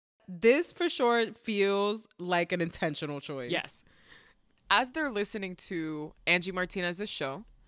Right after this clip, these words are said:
Speaker 2: she happens to be interviewing Sid. So, of course, you know, all of these things converge to happen on the same fucking day, right?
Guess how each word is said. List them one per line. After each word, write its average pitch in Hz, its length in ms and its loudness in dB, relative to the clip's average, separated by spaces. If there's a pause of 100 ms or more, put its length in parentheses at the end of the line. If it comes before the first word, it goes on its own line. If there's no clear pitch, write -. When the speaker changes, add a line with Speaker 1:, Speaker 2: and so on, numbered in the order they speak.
(340)
Speaker 2:
she - 220 -4
happens 196 480 0
to 220 80 -6
be 190 160 -6
interviewing 175 640 -4
Sid. 160 460 0
So, 208 120 -2
of 196 100 -4
course, 269 380 -2
you 208 60 -6
know, 165 140 -2
all 196 200 4
of 175 80 -4
these 185 140 -4
things 175 200 -6
converge 151 640 -4
to 170 100 -2
happen 147 260 2
on 143 100 -2
the 139 60 -6
same 135 200 -4
fucking 135 360 -6
day, 131 180 -4
right? 135 320 -4